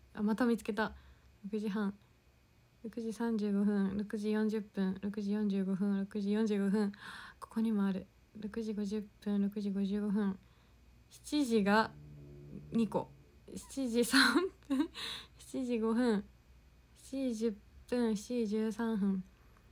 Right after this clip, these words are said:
七時十五、十六、七時二十、二十五、三十、三十一、四十三、四十五、四十八、五十、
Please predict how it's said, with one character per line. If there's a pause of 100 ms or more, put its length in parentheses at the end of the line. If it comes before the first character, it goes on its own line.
(400)
七
時
十
五、
十
六、 (320)
七
時
二
十、 (800)
二
十
五、
三
十、
三
十
一、 (540)
四
十
三、
四
十
五、
四
十
八、
五
十、